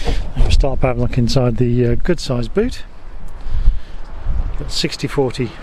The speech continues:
split rear seats for any larger items. Passenger shelf there, keeping everything nicely out of sight. Got a, uh, courtesy light up in the corner there. Under the boot floor, you got some additional storage space, or you can drop that boot down to that lower level to give you additional height in the boot.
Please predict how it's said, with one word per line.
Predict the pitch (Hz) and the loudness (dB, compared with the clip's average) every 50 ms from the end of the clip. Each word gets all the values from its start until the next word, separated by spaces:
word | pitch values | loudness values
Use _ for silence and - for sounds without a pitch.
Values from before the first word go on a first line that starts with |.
| - - - - | -14 -10 -6 -6
split | - - - - 135 - - | -4 -2 0 0 0 0 0
rear | 123 120 123 | -2 -2 0
seats | - - 131 127 117 - | 0 0 -2 -2 -4 -4
for | - 135 | -4 -2
any | 127 127 127 | 0 0 0
larger | 123 123 123 123 120 117 143 | 0 0 0 0 0 0 -2
items. | 151 160 165 151 - 175 170 156 - | -2 -2 -2 -2 0 0 0 -2 -2
Passenger | - - 151 143 131 - - 127 | -2 -2 -2 -2 -2 -4 -6 -6
shelf | - - 135 127 120 - | -4 -2 -2 -2 -2 -2
there, | - 135 123 | -2 -2 -2
keeping | 117 - - 127 120 135 127 123 | -2 -2 -2 -2 0 0 0 0
everything | 127 123 123 117 - 127 123 | 0 0 0 0 0 0 0
nicely | 120 123 123 113 - - 127 127 | 0 0 -2 -4 -2 -2 -2 0
out | 123 | 0
of | 117 113 | -2 -2
sight. | - - 160 160 165 156 - - - - - - - - - - - - - - - - | -2 -2 0 0 0 -2 -4 -8 -18 -18 -18 -18 -16 -16 -16 -14 -14 -12 -12 -14 -12 -8
Got | - 131 117 | -4 -2 0
a, | 120 120 120 120 117 | 0 0 2 2 0
uh, | 117 117 | 0 -2
courtesy | - - 139 131 120 110 - 135 123 | -2 -2 -2 -2 -2 -2 -2 -2 0
light | 123 123 123 120 120 - - - - - - - | 0 0 0 0 -2 -4 -6 -10 -12 -12 -8 -6
up | 131 107 - | -4 -2 -2
in | 131 123 | -2 -2
the | 120 120 | -2 -2
corner | - - 147 151 156 170 165 | -2 0 0 0 0 0 0
there. | 156 170 170 170 165 - - - - - - - - - - | 0 0 0 0 -2 -4 -10 -16 -16 -16 -16 -16 -12 -6 -2
Under | 143 131 131 120 | -2 0 0 -2
the | 117 113 | -2 -2
boot | 107 131 131 127 120 | 0 0 0 0 -2
floor, | - - 147 131 127 131 127 - - - - - - - - - - - | -2 0 0 2 2 0 0 -4 -8 -16 -20 -20 -20 -20 -20 -20 -8 -4
you | - | -2
got | 135 135 - | -2 -2 -2
some | - 127 123 | 0 0 0
additional | 120 110 135 - - - 131 120 | 0 0 -2 -4 -4 -4 -6 -6
storage | - - - 147 147 147 147 135 | -4 -2 0 0 2 0 0 -2
space, | - - - 175 185 190 - - | -4 -4 -2 -2 0 -2 -2 0
or | 147 123 | 0 0
you | 120 117 | 0 0
can | - - 147 131 | -2 -2 -4 -2
drop | 123 127 123 - - | -2 -2 -4 -4 -4
that | - 127 117 - | -6 -6 -4 -2
boot | - 139 123 123 - - - | -2 -2 -2 -2 -4 -6 -4
down | - 131 123 120 | -2 -2 -2 -2
to | 107 113 | -4 -4
that | 127 127 | -4 -4
lower | 127 127 131 127 127 123 | -2 -2 0 0 0 0
level | 117 127 139 143 165 160 | 0 0 0 0 -2 -4
to | - - | -4 -2
give | 127 123 | 0 0
you | 120 120 | 0 0
additional | 113 - - - - 120 113 | -2 -4 -6 -4 -2 -2 0
height | 117 123 123 - - | 0 0 -2 -2 -2
in | 123 113 | -2 -2
the | 117 | -2
boot. | 117 151 165 180 185 - | 0 0 0 0 0 -2